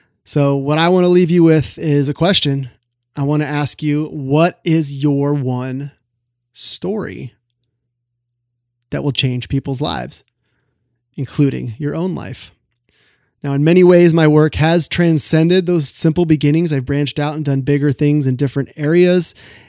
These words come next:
and telling <laughs> different stories, but none of that would have been possible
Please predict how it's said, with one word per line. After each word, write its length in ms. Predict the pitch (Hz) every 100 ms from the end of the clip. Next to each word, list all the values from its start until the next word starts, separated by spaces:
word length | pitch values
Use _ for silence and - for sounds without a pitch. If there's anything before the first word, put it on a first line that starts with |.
| _
and 520 | 151 139 131 127 131 - _ _
telling 320 | - 165 175
<laughs> 0 |
different 360 | 165 175 180 196
stories, 600 | - 180 185 190 196 - _ _ _ _ _ _
but 340 | 143 131 - _ -
none 320 | 147 160 175
of 80 | 170
that 180 | 165 160
would 100 | 151
have 100 | 139
been 140 | 143
possible 640 | 131 131 120 131 117 110